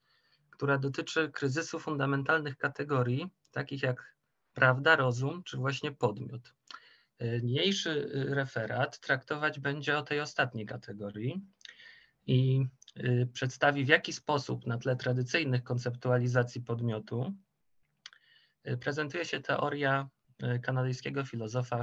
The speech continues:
Charlesa Taylora. E, mówiąc o dotychczasowych konceptualizacjach podmiotu, mam na myśli głównie takie sposoby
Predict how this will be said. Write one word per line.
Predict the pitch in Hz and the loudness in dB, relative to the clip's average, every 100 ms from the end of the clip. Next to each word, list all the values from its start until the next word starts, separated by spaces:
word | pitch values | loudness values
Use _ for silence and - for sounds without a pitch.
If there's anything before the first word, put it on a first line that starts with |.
| 123 | 0
Charlesa | 123 120 123 | -2 -2 -4
Taylora. | 120 123 117 98 - - _ _ - - - _ _ _ | -2 -2 -2 -4 -8 -20 _ _ -20 -20 -20 _ _ _
E, | 117 110 107 - - _ _ | -4 -2 -4 -6 -12 _ _
mówiąc | 135 180 214 190 | -2 4 4 2
o | 151 | -2
dotychczasowych | 147 135 143 139 202 156 127 - | -4 -2 -2 0 0 0 -2 -4
konceptualizacjach | 127 123 127 - 131 131 139 135 123 | -4 -2 -4 -2 0 2 0 0 0
podmiotu, | 135 123 110 101 113 123 180 - | 0 0 -2 -2 -4 -4 -4 -4
mam | 135 139 | -2 0
na | 135 | 0
myśli | 147 160 151 | 0 -4 -6
głównie | 143 160 147 139 | -4 -2 0 4
takie | 160 151 | 2 2
sposoby | 143 - 127 120 113 117 160 | -4 -4 -4 -2 -2 0 -2